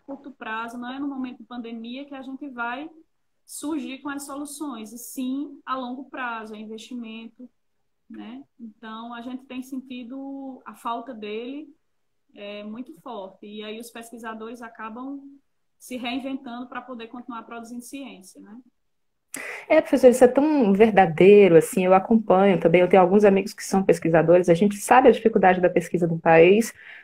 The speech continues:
Speaker 2: é, principalmente porque a pesquisa não é fruto do sustento de ninguém, né? Uma bolsa de mestrado, ela custa mil e quinhentos reais, uma bolsa de doutorado custa três mil reais. Então, isso não dá pra sustentar uma pessoa, ela não pode se dedicar só à pesquisa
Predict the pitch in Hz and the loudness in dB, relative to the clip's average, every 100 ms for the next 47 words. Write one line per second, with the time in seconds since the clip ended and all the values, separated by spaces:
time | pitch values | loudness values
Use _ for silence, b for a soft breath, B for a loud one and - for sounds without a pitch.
0 | B 233 190 180 285 - 294 285 - 247 | B 0 2 4 2 2 2 2 6 6
1 | - 262 262 262 262 262 311 320 311 302 | 8 8 8 10 6 8 6 6 4 2
2 | 339 - 277 285 - 311 339 370 339 - | -2 4 4 4 0 8 10 10 8 6
3 | 240 208 240 254 247 - 277 277 240 277 | 6 6 2 2 2 4 4 4 4 4
4 | 302 254 220 180 175 202 196 233 240 220 | 6 8 8 6 0 0 2 6 6 8
5 | 247 254 262 247 - 247 320 381 320 254 | 6 6 4 4 6 6 8 6 6 0
6 | 254 254 247 226 226 214 196 202 196 220 | 2 2 4 2 4 4 6 6 4 6
7 | 226 233 226 240 - - - 240 247 226 | 6 8 6 6 0 -2 2 8 10 8
8 | 208 196 180 175 170 _ b b _ - | 4 4 2 -2 -6 _ b b _ -2
9 | 196 208 214 240 285 277 254 226 247 277 | 4 8 8 8 8 6 6 4 6 8
10 | 269 247 285 - 269 262 247 247 254 220 | 10 8 6 0 2 2 6 6 6 6
11 | 202 202 190 185 190 226 226 247 247 226 | 4 4 4 6 8 6 8 6 8 6
12 | 208 - 208 208 - 220 226 214 196 - | 6 6 6 6 4 6 8 6 -2 0
13 | 165 156 151 | 2 2 -2